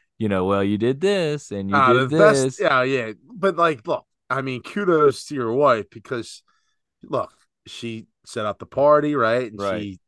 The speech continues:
Speaker 1: She
Speaker 2: she
Speaker 1: set up
Speaker 2: really
Speaker 1: the party. She footed everything. She, like,
Speaker 2: She
Speaker 1: had
Speaker 2: s-
Speaker 1: it all set up for me, and now she's
Speaker 2: she
Speaker 1: got this mess on her hands that she's like,
Speaker 2: Oh.
Speaker 1: "What do I do now?"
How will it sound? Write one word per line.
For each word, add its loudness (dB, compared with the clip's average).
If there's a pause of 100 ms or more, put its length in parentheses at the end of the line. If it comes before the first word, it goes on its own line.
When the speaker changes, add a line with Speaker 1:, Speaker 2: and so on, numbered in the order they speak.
(120)
Speaker 1:
She -16
Speaker 2:
she -
Speaker 1:
set 2
up 4
Speaker 2:
really 2
Speaker 1:
the 0
party. 6
She -8
footed 0
everything. 0
She, -10
like, 2
Speaker 2:
She -4
Speaker 1:
had 4
Speaker 2:
s- -
Speaker 1:
it 2
all 4
set 0
up 0
for -4
me, -4
and -6
now 0
she's -12
Speaker 2:
she -14
Speaker 1:
got -4
this -10
mess -2
on -6
her -8
hands -6
that -8
she's -6
like, 2
Speaker 2:
Oh. -4
Speaker 1:
"What 2
do 0
I 0
do -8
now?" -8